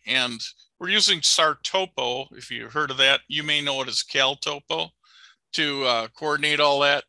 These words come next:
and get our, uh, National Grid, uh, maps done for us. This is the Hutchinson facility. This is where the building will be when it's done. It'll be able to house up to two hundred cadets,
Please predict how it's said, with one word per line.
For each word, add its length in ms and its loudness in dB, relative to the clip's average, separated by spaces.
and 340 -4
get 160 0
our, 360 -2
uh, 260 -2
National 480 2
Grid, 420 -4
uh, 200 2
maps 680 0
done 240 -6
for 280 -8
us. 280 -6
This 220 4
is 200 4
the 140 6
Hutchinson 840 0
facility. 800 2
This 280 -2
is 140 -6
where 180 -4
the 120 -6
building 440 2
will 140 -4
be 260 2
when 220 -6
it's 220 -2
done. 400 4
It'll 200 0
be 260 2
able 240 0
to 120 -2
house 460 0
up 180 -6
to 140 -6
two 200 -8
hundred 300 -4
cadets, 800 2